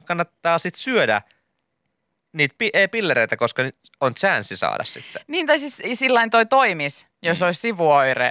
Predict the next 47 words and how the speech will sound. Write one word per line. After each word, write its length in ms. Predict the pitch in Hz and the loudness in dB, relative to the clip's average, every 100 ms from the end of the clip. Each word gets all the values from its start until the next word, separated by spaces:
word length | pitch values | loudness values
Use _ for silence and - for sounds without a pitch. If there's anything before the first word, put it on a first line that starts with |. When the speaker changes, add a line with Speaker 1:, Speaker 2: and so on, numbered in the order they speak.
| - | -2
Speaker 2:
niin 200 | 139 131 | -6 -6
kuin 100 | - | -6
se, 260 | - 147 170 | -12 -10 -6
mitä 140 | 147 | -4
sä 160 | 139 147 | 0 -2
yrität. 200 | 135 127 | -2 -8
Koska 220 | 190 226 | -10 -8
tommosia 480 | - 269 247 262 262 | -2 0 0 2 2
lääkkeitä 460 | 262 240 196 185 | 0 0 -2 2
just 140 | 185 180 | 0 0
Speaker 3:
Niin, 80 | 190 | -4
Speaker 2:
silleen, 180 | 156 151 | -2 -2
Speaker 3:
joo, 40 | |
Speaker 2:
että 100 | 165 | -2
jos 80 | 208 | 0
Speaker 3:
joo. 40 | |
Speaker 2:
sä 80 | 254 | 0
yrität 240 | 240 226 | 0 -2
hoitaa 300 | 247 254 226 | 0 0 2
ripulia, 420 | 220 240 214 190 175 | 0 -4 -2 0 0
niin 120 | 175 | -4
sivuoireena 560 | 208 190 165 165 160 | -4 2 4 4 0
ripuli. 440 | 156 143 135 117 156 | -4 -6 -6 -6 -6
Niin 120 | 190 | -2
kuin, 80 | 220 | -2
että, 180 | - 220 - - - | -2 -6 -6 -20 -12
että 160 | 214 214 | -10 -6
miksi? 480 | 311 - - 185 156 - _ | -6 -6 -4 -4 -4 -16 _
Kun 80 | 220 | -2
minä 180 | 240 240 | 0 2
koitan 340 | 247 247 254 | 2 2 2
juuri 260 | 277 294 247 | 2 0 2
tästä 320 | 240 240 220 | 0 0 -4
päästä 400 | 185 185 170 185 - | -2 -2 -2 -4 0
eroon 380 | 208 170 127 127 | 2 4 2 0
tässä. 380 | 127 - - - _ _ _ - | -8 -6 -10 -10 _ _ _ -8
Että, 280 | 185 - 185 | -6 -2 -2
että, 340 | 196 - 208 - 151 - | -2 0 -2 -2 -10 -12
äh, 80 | - - - _ _ - - | -14 -20 -20 _ _ -16 0
laastarin 580 | 247 277 240 220 196 190 | 4 4 2 0 0 -2
si-, 160 | - - | -8 -8
sivuoireena 800 | - 247 202 165 160 160 160 170 | -4 2 6 6 6 2 2 0
hallitsematon 600 | 208 214 180 170 156 160 | 2 2 2 -2 -4 -2
verenvuoto 580 | 170 180 151 123 127 117 | 0 0 0 -2 -4 -4
sieltä 260 | 139 131 151 | -4 -2 2
laastarin 440 | 143 139 - 131 | 0 0 -6 -6
alta. 260 | - - | -8 -8